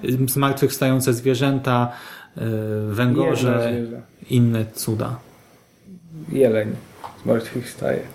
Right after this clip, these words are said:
Speaker 2: No wę-, węgorze, no dobrze, ale tam, y, na przykład pan ordynator nam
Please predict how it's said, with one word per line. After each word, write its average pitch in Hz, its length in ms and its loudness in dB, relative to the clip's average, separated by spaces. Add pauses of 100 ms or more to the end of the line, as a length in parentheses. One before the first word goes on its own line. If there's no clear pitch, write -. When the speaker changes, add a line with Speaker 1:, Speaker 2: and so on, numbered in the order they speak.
(1120)
Speaker 2:
No 139 200 0
wę-, 139 300 -2
węgorze, 143 600 0
no 139 140 2
dobrze, 135 460 0
ale 131 180 2
tam, 135 400 -2 (100)
y, 127 100 -2
na 127 140 -2
przykład 131 460 -2
pan 123 240 2
ordynator 127 680 2
nam 131 480 2